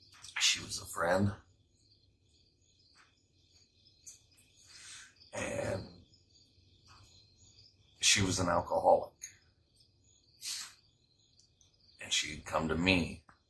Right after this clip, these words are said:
of all people, to, uh, to try and help her get sober. Uh,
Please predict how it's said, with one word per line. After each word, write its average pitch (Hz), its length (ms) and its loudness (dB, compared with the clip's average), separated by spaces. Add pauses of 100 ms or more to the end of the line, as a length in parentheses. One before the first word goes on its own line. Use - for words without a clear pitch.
(1300)
of - 160 -6
all 76 280 4
people, 78 500 -10 (3000)
to, - 300 4
uh, - 260 -4 (800)
to - 120 -10
try 82 240 6
and - 100 -4
help - 280 -4
her - 120 -12 (1040)
get 82 120 -4
sober. - 300 2 (3750)
Uh, - 40 -10